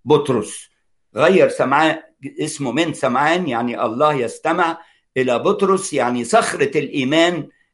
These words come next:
اللي ربنا هيديها له بتبعيته للمسيح، ويطلع من أبرز الرسل، آه، أو أبرز التلاميذ الاثنى عشر. في الغد بقى،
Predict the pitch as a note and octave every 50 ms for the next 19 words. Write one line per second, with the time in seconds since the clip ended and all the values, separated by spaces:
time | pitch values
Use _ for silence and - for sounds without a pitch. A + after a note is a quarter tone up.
0 | _ - A#2+ C3 C3 B2+ - F3 - C3+ D#3+ D#3 C#3 - - C#3 A#2 A#2 A#2 B2
1 | B2+ C3 C#3+ C#3 B2+ B2 B2+ A2+ - - - _ _ _ _ _ _ _ - B2+
2 | - C#3 B2 B2 A#2+ A#2 A#2+ B2 C#3+ D3 - B2 A#2+ A#2 A2+ A#2+ A#2 A2+ A2 -
3 | - C#3+ C#3 D3 - - - _ _ _ _ _ _ - A2+ A#2+ C#3 G#3+ - C#3+
4 | B2 A2+ - - - A2+ A#2 A2+ A#2 - F3+ F3+ D#3 D3 C3 C3 B2 B2 - -
5 | - _ A2 G#2+ A2 B2+ C#3+ C#3+ - C3+ A#2+ A#2+ A#2+ A#2+ A#2 A#2 _ _ _ _
6 | _ _ _ - A#2+ A2+ - A#2 G#2+ G#2 G#2+ - - D3+ D3 D3 C3 C3 G2 -
7 | - - B2 G#2+ A2 A#2+ C3+ C3+ B2 A#2+ A#2 - - A2+ G#2+ - G2+ G2 F#2 D#2+
8 | - - - - - _ _ _ _ _ _ _ - D3+ D3 C#3+ C#3 B2+ D3+ G#3
9 | A3+ A3+ F#3+ D3+ F3+ F#3 F#3 - - C3 - - - _